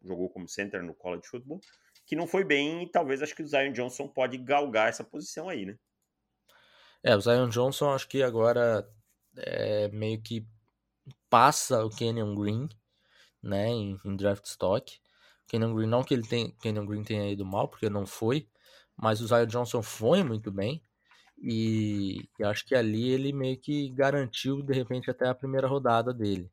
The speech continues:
Speaker 2: o Zion Johnson. Ficar de olho ali num, é, da vinte em diante, que eu acho que é o caminho do,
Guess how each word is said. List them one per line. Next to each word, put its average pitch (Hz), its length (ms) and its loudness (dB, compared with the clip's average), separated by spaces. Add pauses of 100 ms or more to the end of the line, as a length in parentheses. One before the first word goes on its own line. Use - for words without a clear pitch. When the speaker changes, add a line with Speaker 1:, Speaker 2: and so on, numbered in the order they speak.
Speaker 2:
o 101 80 -12
Zion 101 260 -2
Johnson. 90 380 -6 (540)
Ficar - 240 -4
de 98 140 -6
olho 101 260 2
ali 98 240 -2
num, 95 340 -6 (1080)
é, 95 260 -4
da 101 200 0
vinte 110 420 -4
em 107 80 -4
diante, 104 560 -2
que - 80 -4
eu 107 40 2
acho 104 200 -2
que 117 80 -4
é 107 60 2
o 107 80 -2
caminho 104 520 -4
do, 104 420 -4